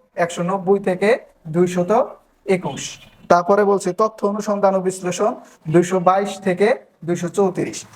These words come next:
তার মানে কি তোমাদের একশো তিন থেকে একশো চৌত্রিশ পৃষ্ঠা পর্যন্ত, আহ, যতগুলো গণিত আছে অথবা যত, আহ, ম্যাথ সলভ,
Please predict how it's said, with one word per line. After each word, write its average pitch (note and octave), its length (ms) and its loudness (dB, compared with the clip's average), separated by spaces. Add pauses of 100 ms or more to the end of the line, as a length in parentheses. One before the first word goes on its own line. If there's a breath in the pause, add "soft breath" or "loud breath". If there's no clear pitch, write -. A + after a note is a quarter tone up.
তার F3 200 4
মানে G3 200 0
কি D#3 120 0
তোমাদের F3+ 500 2
একশো F#3+ 320 0
তিন A#3+ 340 -2
থেকে G3 500 2 (200)
একশো F#3 300 0
চৌত্রিশ G#3 600 0
পৃষ্ঠা G#3 300 2
পর্যন্ত, G3 440 -6
আহ, D#3+ 1120 -2
যতগুলো F3+ 460 2
গণিত F#3 320 -2
আছে D#3 460 0
অথবা D3+ 300 -2
যত, D#3+ 200 -2
আহ, D3+ 560 0
ম্যাথ D#3 260 -2
সলভ, D3+ 280 0